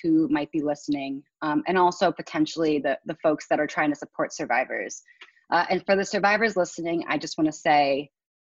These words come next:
you matter, your stories matter, and your healing matters. And it can be really difficult when you try to compare your experience to other people and things that you see on the news,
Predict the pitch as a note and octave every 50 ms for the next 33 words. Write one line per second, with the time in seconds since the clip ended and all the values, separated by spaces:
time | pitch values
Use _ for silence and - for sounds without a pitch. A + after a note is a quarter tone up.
0 | _ _ - E3+ E3+ E3 E3 D#3+ E3 F3 F#3+ G3+ G#3 G#3+ G#3+ G3+ G3+ - _ _
1 | _ _ - E3 E3+ - - - G3+ G#3 G3+ F#3+ F3+ E3 D#3 D#3 D3 D3 D3 D3
2 | D3 C#3+ D3 D3+ - _ _ _ _ _ _ _ _ - F#3+ F#3+ E3+ E3 E3 D#3+
3 | - F#3+ E3+ D#3 D3+ D3 B2 - - B1 C#2 F#2+ G2+ - - - - - - _
4 | _ _ _ _ _ _ _ F3 F3 E3+ D#3+ D#3+ D#3 D#3 - - - _ _ _
5 | _ _ - F#3+ F#3 - G#3 F#3+ G#3 G3+ F3 F#3 G3 G3+ F#3+ - - - - G3+
6 | - - A3+ A3 A3 A3+ G#3+ A3 - - - _ _ _ _ _ - D#3+ F3+ F3+
7 | F3 F3 F3 E3+ E3+ F3 E3 - F#3 F#3 - - G3 F3+ F3+ F#3 F3+ - F3+ D#3+
8 | - - F3 E3+ F3 E3+ E3 E3+ D#3+ D#3+ - - - F#3 F#3 F#3 F3 E3+ F3 -
9 | - - - D#3+ E3 D#3 D#3+ - - A3+ G#3+ G#3+ A3 G#3+ G#3 G3+ E3+ E3 D#3 -
10 | E3 D#3+ D#3+ D#3+ D#3 - C3 D#3+ - - - E3 D#3 D3+ D3+ D3+ D#3 E3+ F3 E3+
11 | E3+ E3+ E3+ E3 D#3+ -